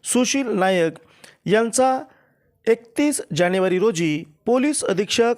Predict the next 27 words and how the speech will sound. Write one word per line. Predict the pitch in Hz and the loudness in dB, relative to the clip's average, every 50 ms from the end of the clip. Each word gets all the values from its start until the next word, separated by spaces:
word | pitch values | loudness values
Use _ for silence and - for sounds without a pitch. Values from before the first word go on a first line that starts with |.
| - - - | -4 -6 -6
श्रीकृष्ण | - 175 165 139 170 151 - 165 165 | -4 -4 -4 -2 -4 -4 -2 -2 -2
कोकाटे | - - 160 143 - 190 190 160 220 233 233 233 | -2 -2 -2 0 0 0 0 2 0 0 0 0
यांच्या | 202 165 165 160 147 180 175 196 | -2 -2 -4 -4 -2 -2 0 0
हस्ते | 220 - - 196 160 151 143 143 - - - - - _ - | -2 -2 -2 0 0 0 -2 -6 -10 -20 -20 -20 -16 _ -4
व | 180 196 | -2 0
अतिरिक्त | - - 220 - - 277 294 247 - - 285 | 0 0 -2 -2 -2 -2 -2 -2 -4 -4 -4
पोलीस | 285 - 247 226 226 196 - | -2 -2 -2 -2 -2 0 -2
अधीक्षक | 214 185 214 202 - - 233 233 240 - - - - - - - _ - | -2 -2 -2 -4 -2 0 0 0 0 -2 -8 -16 -20 -20 -20 -18 _ -2
अविनाश | 175 170 180 185 196 196 185 - | -2 0 0 0 0 -2 -2 -4
कुमार | - 196 196 208 220 233 247 | -4 -4 -2 0 0 0 0
यांच्या | 247 202 175 170 170 151 - 185 180 | 0 0 -2 -2 -4 -2 -2 0 0
हस्ते | 208 226 - - - 185 160 156 156 156 - - - - _ _ _ _ - | 0 -2 -2 -2 -2 0 0 -2 -4 -6 -10 -20 -20 -20 _ _ _ _ 0
प्रशस्तीपत्र | 214 226 - 294 294 269 - 277 269 254 233 - 214 220 202 | 0 0 0 0 -2 -2 -4 -2 -2 -2 0 0 2 0 2
देऊन | 170 202 208 208 220 220 | 2 2 0 0 0 -2
सन्मान | 214 - 185 170 170 175 170 170 175 190 | -2 -2 -2 -2 0 0 0 0 -2 -2
गौरव | - - 170 170 170 165 160 160 170 180 | -4 -4 -2 0 0 2 2 0 -2 -2
करण्यात | 175 - 160 143 139 135 117 135 | -4 -2 -2 0 0 0 0 0
आला. | 135 139 139 139 139 - - - _ _ _ _ _ _ _ _ _ _ - - - _ _ - | 0 2 2 0 0 -2 -6 -14 _ _ _ _ _ _ _ _ _ _ -20 -20 -20 _ _ 0
त्यानंतर | 202 202 202 202 202 175 240 254 247 - | 0 2 0 0 0 0 0 0 2 0
आज | - 175 165 165 143 151 | 0 -2 -2 -2 -2 -2
दिनांक | 139 160 180 226 247 254 - 254 262 269 269 269 269 - _ _ _ _ _ _ - | -2 0 0 0 -2 -2 0 2 2 2 0 -2 -8 -14 _ _ _ _ _ _ -2
एक | 240 262 294 302 - 320 285 - | 0 0 0 0 -2 -4 -4 -2
फेब्रुवारी | - 202 175 180 190 185 185 175 170 | -2 -2 0 0 0 0 0 0 0
रोजी | 185 196 180 165 202 214 220 226 226 - - - _ _ _ _ _ _ _ _ - | 0 0 0 0 -2 -2 -2 -4 -6 -8 -14 -20 _ _ _ _ _ _ _ _ -6
सुशील | - 165 156 - - 160 160 | -4 -4 -2 -2 -2 -2 -2
नाईक | 156 160 165 139 147 | -2 -2 -2 -2 0
यांचा | 185 208 233 226 - 185 147 156 156 | -2 -2 0 0 0 2 2 2 0